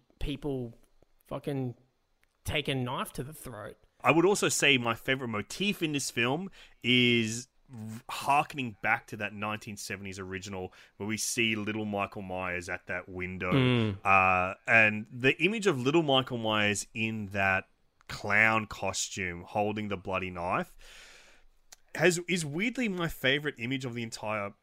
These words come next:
Speaker 2: franchise.
Speaker 1: <laughs> It's borderline cheesy to me, but yeah, I, I
Speaker 2: Yeah.
Speaker 1: get ya. It's a bit of fun.
Speaker 2: I think the way they pay homage to it in this film by,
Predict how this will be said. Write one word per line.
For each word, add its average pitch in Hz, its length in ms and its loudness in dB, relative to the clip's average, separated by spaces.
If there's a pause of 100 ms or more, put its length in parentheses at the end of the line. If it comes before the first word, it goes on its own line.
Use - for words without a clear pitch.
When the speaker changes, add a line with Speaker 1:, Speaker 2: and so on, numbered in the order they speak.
(580)
Speaker 2:
franchise. - 960 -4
Speaker 1:
<laughs> - 760 -6
It's 143 180 0
borderline 180 600 4
cheesy 156 460 2
to 123 80 -2
me, 131 340 2
but 123 260 0
yeah, 135 340 4
I, 135 120 4
I - 100 -2
Speaker 2:
Yeah. 160 280 2
Speaker 1:
get 202 280 2
ya. 127 160 0
It's 135 180 -4
a - 40 -16
bit 196 120 0
of 165 80 -2
fun. 123 420 -8 (760)
Speaker 2:
I 143 120 6
think 214 260 -4
the 247 80 -2
way 196 180 2
they 175 120 2
pay 143 280 -4
homage 123 560 0
to 127 160 -6
it 113 40 -4
in 107 140 -6
this 107 220 -6
film 107 480 0 (360)
by, 101 460 2